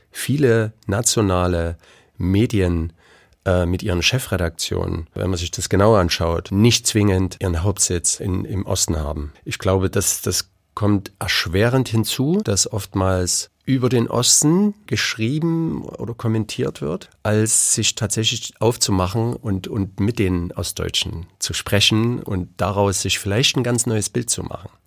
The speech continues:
Das macht's halt so einer Region sehr schwer, sich da auch, äh, zu schütteln und das abzulegen. Ich mein, ich will nicht sagen, dass wir in Sachsen oder auch wir in Chemnitz, äh, oder auch wir im Osten,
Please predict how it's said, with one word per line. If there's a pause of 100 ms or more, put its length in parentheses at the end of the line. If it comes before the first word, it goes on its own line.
Das
macht's
halt
so
einer
Region
sehr
schwer,
sich
da
auch,
äh,
zu
schütteln
und
das
abzulegen.
Ich
mein,
ich
will
nicht
sagen,
dass
wir
in
Sachsen
oder
auch
wir
in
Chemnitz,
äh,
oder
auch
wir
im
Osten,